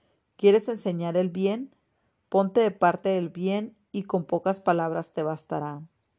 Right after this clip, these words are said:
El bien absoluto sí existe. Dios es la bondad personificada. No dudes en desmarcarte de lo malo ni a la hora de ejemplificar lo bueno.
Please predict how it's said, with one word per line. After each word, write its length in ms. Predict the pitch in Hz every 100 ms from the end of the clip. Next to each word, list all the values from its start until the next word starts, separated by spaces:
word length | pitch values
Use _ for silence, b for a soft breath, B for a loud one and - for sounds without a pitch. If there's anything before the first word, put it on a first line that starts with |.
| _ _ _ _ _ _ _ -
El 140 | 190
bien 200 | 185 214
absoluto 580 | 247 262 240 196 185 202
sí 120 | 196
existe. 720 | 196 196 - 208 - - 151 _ _
Dios 600 | - 160 180 185 202 214 -
es 160 | 180
la 140 | 185 196
bondad 340 | 190 170 170
personificada. 1120 | - 170 - 165 160 156 147 165 165 156 156 _ _ _ _ _ -
No 240 | 180 208
dudes 460 | 196 214 226 240 -
en 180 | 214 202
desmarcarte 800 | 196 190 170 165 - 165 - 190
de 120 | 202
lo 100 | 170
malo 540 | 165 165 170 185 202 -
ni 240 | 196 196
a 60 | 185
la 200 | 175 165
hora 280 | 170 185
de 80 | 202
ejemplificar 800 | 202 190 185 180 - 156 165 160
lo 120 | 160 151
bueno. 340 | 160 147 147